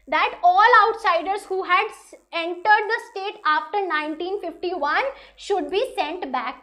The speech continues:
भाई, जो भी नाइनटीन फिफ्टी वन के बाद आया, उनको वापस भेजो, राइट? Eventually, as a result, छः साल बाद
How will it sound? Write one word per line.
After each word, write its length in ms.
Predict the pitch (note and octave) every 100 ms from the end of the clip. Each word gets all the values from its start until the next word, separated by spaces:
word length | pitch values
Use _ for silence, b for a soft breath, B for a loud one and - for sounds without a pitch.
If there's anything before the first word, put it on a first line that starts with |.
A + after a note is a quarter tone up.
| _
भाई, 180 | C#4 E4+
जो 160 | E4+ D#4+
भी 120 | F#4+
नाइनटीन 320 | E4 D4+ E4+
फिफ्टी 280 | F4 D#4 F4
वन 180 | D4+ D4
के 100 | E4+
बाद 240 | D4+ D4
आया, 120 | D4+
उनको 200 | D#4+ D#4
वापस 320 | F4+ - D4
भेजो, 460 | C#4+ D4 B3 A3+ - b b -
राइट? 360 | E4 G#4+ A#4 B B _ -
Eventually, 720 | F#4+ F4+ G4 G#4+ G4+ G#4 A#4+ B4+ -
as 160 | D#4 D#4
a 300 | E4+ A4 G4+
result, 460 | D4 D#4+ G#4 A#4+ -
छः 320 | E4+ F#4+ A4+ C5+ - - _ _ -
साल 240 | D#4 E4+
बाद 580 | B3+ C#4 D4+ G4+ -